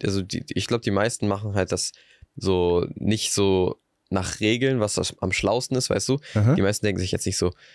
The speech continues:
Speaker 1: die wen-, also die wenigsten denken sich so, äh,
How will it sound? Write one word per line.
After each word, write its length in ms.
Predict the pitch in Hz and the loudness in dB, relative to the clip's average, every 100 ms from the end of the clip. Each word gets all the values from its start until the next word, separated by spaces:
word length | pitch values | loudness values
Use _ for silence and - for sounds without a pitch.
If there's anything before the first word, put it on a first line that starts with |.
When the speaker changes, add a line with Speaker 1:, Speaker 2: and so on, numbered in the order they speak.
| _ _ - | _ _ -6
Speaker 1:
die 80 | 87 | -2
wen-, 180 | 110 - | 0 0
also 140 | 87 87 | -2 0
die 120 | 92 | 2
wenigsten 380 | 120 120 110 98 | 2 0 0 0
denken 260 | 107 90 | 0 0
sich 220 | 98 95 | -2 -2
so, 340 | - 90 - - - | 0 2 0 -4 0
äh, 300 | 92 90 | 2 2